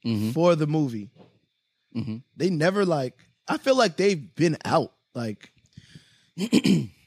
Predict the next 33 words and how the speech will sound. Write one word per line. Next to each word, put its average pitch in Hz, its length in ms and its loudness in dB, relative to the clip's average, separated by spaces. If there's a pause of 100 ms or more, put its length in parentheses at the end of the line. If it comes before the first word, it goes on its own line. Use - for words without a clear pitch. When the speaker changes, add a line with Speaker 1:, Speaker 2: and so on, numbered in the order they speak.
(240)
Speaker 1:
Nah, 120 540 0
I 143 40 4
don't. 160 180 -4
I, 143 200 4
I, 139 180 0 (260)
if, 147 320 -2
if, 127 400 -2
if 127 160 -4
it 147 120 0
wasn't 165 380 0
on 139 240 0
their 131 240 2
own, 135 260 0
let 147 80 -4
me 156 60 -6
see 104 240 -4
if 101 120 -6
they 98 140 0
actually 98 440 -4
have, 95 240 -6
like, 95 140 -10
a - 20 -8
soundtrack. 92 680 -8
Five 113 520 -4
Speaker 2:
Yeah, 226 80 2
that's 226 140 0
what 262 80 2
I'm 254 80 2
trying 240 200 0
to 208 40 -2
say. 202 160 2
Like, 156 140 0
Speaker 1:
Heartbeats - 400 -12